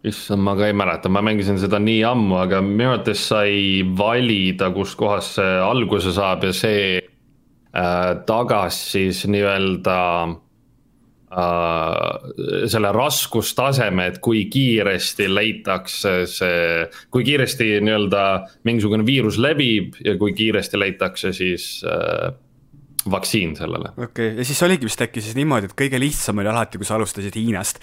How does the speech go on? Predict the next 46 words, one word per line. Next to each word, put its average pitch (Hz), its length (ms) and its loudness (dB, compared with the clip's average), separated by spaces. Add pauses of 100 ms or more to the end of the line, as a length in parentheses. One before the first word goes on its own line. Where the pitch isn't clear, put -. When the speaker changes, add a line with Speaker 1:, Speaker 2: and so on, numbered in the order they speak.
(160)
Speaker 2:
sest - 240 -8
et - 100 -6
sealt 123 240 -2
levivad 104 400 -2
asjad 110 240 -4
kõige 98 240 -4
kiiremini. 95 640 -4 (640)
Speaker 1:
Jah, 127 320 2 (260)
jah, 98 240 0
Speaker 2:
See - 80 -4
on 95 80 4
Speaker 1:
täpselt. 131 220 6
Speaker 2:
nii 135 100 6
halb 123 320 4
Speaker 1:
Ma 110 80 2
Speaker 2:
nali 107 140 2
Speaker 1:
arvan, 92 100 -2
et 98 80 2
see 95 140 0
Speaker 2:
praegu, 92 80 0
Speaker 1:
on. 95 100 -2
Speaker 2:
aga, 95 160 -4 (300)
aga 98 200 -6
ma, 95 140 -4 (480)
et 110 80 -10
kui - 160 -4
sa 160 80 2
ei 170 60 6
oskaks - 260 -6
sihukest - 320 -2
asja 120 240 -6
üle 107 160 0
naerda, 98 320 -2
siis, 90 220 -8 (100)
äh, 92 300 -4 (100)
siis 101 160 -12
ma 101 80 -2
arvan, 92 160 -4
et 107 160 -6
elu 101 160 -2
võib 90 160 -8
väga 95 160 -6
kurb 90 240 -6
olla. 85 160 -6 (1800)
Speaker 1:
Jah, 269 260 2 (480)
jah, 196 320 0